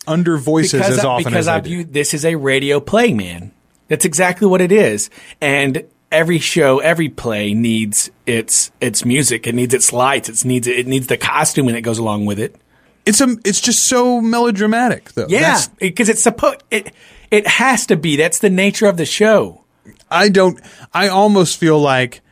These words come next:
Speaker 1: I could use a little less of the musical underpinnings.
Speaker 2: Dude, this is the show that Lydia from Beetlejuice would be listening to fanatically.
Speaker 1: Yeah, no, that's probably true.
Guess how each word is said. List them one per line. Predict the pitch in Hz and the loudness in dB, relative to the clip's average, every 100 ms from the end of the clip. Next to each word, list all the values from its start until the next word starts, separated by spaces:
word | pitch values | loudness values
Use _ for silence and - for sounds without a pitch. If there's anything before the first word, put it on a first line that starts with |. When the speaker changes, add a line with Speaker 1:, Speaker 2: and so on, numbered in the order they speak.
| _ _ | _ _
Speaker 1:
I | 143 | -4
could | 139 143 | -2 -2
use | 147 147 127 | 2 2 2
a | 139 | 0
little | 139 151 139 135 123 135 | 2 2 2 0 -2 0
less | 147 139 120 - - - | 2 2 0 -4 -8 -4
of | 131 123 117 | 0 0 0
the | 120 117 113 113 110 107 _ _ _ _ _ _ _ _ _ _ _ - | 2 2 2 0 -2 -4 _ _ _ _ _ _ _ _ _ _ _ -2
musical | 143 151 156 143 131 135 131 | 4 6 6 4 2 0 0
underpinnings. | 135 123 117 117 98 85 | -2 -2 -2 -6 -6 -4
Speaker 2:
Dude, | 214 214 | -4 -2
this | 262 294 | -2 0
is | 262 | -2
the | 226 | -2
show | - 202 185 180 | 2 2 2 0
that | 156 165 | -2 -2
Lydia | 156 190 185 147 135 | 0 0 2 0 0
from | - 143 131 | -2 -4 -4
Beetlejuice | 117 120 170 160 123 131 123 - | -8 -2 0 0 0 -2 -2 -4
would | 151 139 | -4 -2
be | 143 | 0
listening | 131 139 135 135 131 | 2 2 2 -2 -4
to | 143 131 | -4 -4
fanatically. | 120 147 131 127 120 110 - 165 | -2 -2 0 0 -2 -4 -4 0
Speaker 1:
Yeah, | 156 | 2
no, | 151 | 4
that's | 156 151 | 4 2
probably | 143 135 117 | 0 0 0
true. | - - | -2 -4